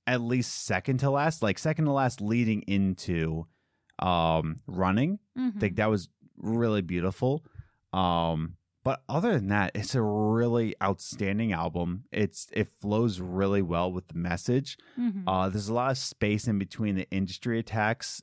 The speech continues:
Speaker 1: I, I think the production value with Tommy Prophet was bang on.
Speaker 2: Mm-hmm.
Speaker 1: Um, there was only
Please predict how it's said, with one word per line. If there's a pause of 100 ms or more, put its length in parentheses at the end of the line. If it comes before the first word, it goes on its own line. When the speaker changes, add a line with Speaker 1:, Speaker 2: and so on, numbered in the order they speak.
(160)
Speaker 1:
I,
I
think (100)
the
production
value
with (420)
Tommy
Prophet
was
bang
on. (120)
Speaker 2:
Mm-hmm.
Speaker 1:
Um,
there
was
only